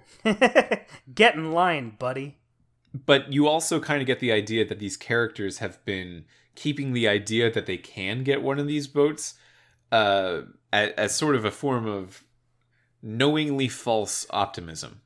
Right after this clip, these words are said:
Speaker 2: Like, th-, they, they knew it. I think they know they're not gonna find a boat there just as much as you know they're not gonna find a boat there.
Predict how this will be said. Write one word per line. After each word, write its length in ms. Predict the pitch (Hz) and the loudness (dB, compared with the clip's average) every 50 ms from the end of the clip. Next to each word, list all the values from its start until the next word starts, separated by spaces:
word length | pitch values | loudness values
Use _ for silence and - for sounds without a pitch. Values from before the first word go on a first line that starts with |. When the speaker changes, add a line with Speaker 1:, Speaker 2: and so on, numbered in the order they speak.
| _ | _
Speaker 2:
Like, 360 | - 127 139 117 113 104 - - - 127 131 | -6 0 2 4 4 2 0 -4 -16 -18 -16
th-, 180 | 147 151 143 | -14 -12 0
they, 240 | 147 185 202 208 180 165 - - | 4 6 6 6 4 -2 0 6
they 140 | 214 214 214 | 6 6 6
knew 320 | 208 196 190 208 208 202 190 | 4 0 0 0 2 2 2
it. 300 | 170 160 160 - - - - - - - - | 2 2 0 -6 -18 -20 -20 -20 -20 -8 -2
I 120 | - 147 208 | 2 2 2
think 260 | - 294 269 220 156 | 2 0 -6 -4 -2
they 220 | 131 165 175 165 | 0 0 2 2
know 280 | 156 143 143 143 135 127 | 4 4 6 6 6 6
they're 140 | 120 123 117 | 4 2 0
not 240 | 117 113 113 113 | 0 0 -2 -2
gonna 180 | - 110 107 98 | -4 -6 -6 -6
find 280 | - - 113 104 101 98 | -6 -4 -4 -4 -2 -4
a 40 | |
boat 340 | 90 95 101 98 104 - - | -4 -2 0 0 0 -2 -4
there 180 | - 98 92 90 | -4 -4 -4 -2
just 300 | - - 165 156 - - | 0 0 0 0 0 -2
as 120 | 143 - 131 | -4 -4 -2
much 200 | 127 120 - - | -4 -4 -2 -2
as 180 | 156 117 110 | -2 -2 -4
you 300 | 104 101 104 104 110 110 | -12 -10 -8 -6 -6 -4
know 180 | 98 92 87 85 | -4 -4 -4 -4
they're 140 | 85 87 82 | -6 -6 -6
not 180 | 87 87 85 | -8 -10 -10
gonna 140 | - 85 80 | -10 -12 -12
find 240 | - - 85 85 80 | -10 -10 -10 -10 -10
a 40 | 76 | -10
boat 280 | 80 85 80 80 - | -8 -8 -8 -8 -10
there. 260 | - 71 - - - | -12 -12 -12 -12 -16